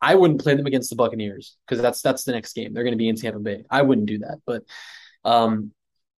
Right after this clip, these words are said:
the Packers today, they, they promoted Caleb Jones from the practice squad. He's, uh, the six nine, three hundred seventy pound offensive tackle. And a lot of people kind of viewed that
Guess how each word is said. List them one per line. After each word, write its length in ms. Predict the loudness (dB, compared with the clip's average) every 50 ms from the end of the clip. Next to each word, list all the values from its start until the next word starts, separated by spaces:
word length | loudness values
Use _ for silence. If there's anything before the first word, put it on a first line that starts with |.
| _ _ _ _ _ _ -4
the 80 | -4 0
Packers 460 | 4 4 4 6 6 4 4 4 2
today, 380 | -2 2 2 4 4 4 4
they, 260 | 2 2 2 2 2 0 -2
they 160 | 0 0 0
promoted 800 | 0 -2 -6 -4 0 2 4 6 6 6 6 4 2 0 -6 -10 -12 _ _ _ _ _ _
Caleb 360 | -10 -4 -2 -2 -2 -2 -4
Jones 380 | -6 -6 -6 -6 -6 -8 -10 -12
from 80 | -12 -12
the 60 | -8
practice 340 | -2 -2 -2 -2 -4 -10 -12
squad. 360 | -6 -4 -4 -4 -4 -6 -10
He's, 420 | -14 -12 -10 -8 -6 -6 -8 -8
uh, 280 | -8 -8 -8 -8 -8 -8 -10
the 80 | -10
six 460 | -6 -4 0 0 0 -2 -2 -6 -2
nine, 280 | 0 0 2 2 0 0
three 120 | 2 0
hundred 100 | 0 0
seventy 260 | 0 -2 -2 -2 -2 -2
pound 200 | -2 -4 -2 -2
offensive 320 | -2 -2 -4 -6 -12 -10
tackle. 400 | -4 -2 0 0 0 -2 -2 -4
And 100 | -2 -2
a 20 | 0
lot 180 | 2 4 4
of 60 | 4 4
people 180 | 2 0 0
kind 180 | -2 -2 -2 -2
of 120 | -2 -4
viewed 300 | -8 -6 -4 -2 -2 0
that 280 | 2 0 2 0 -2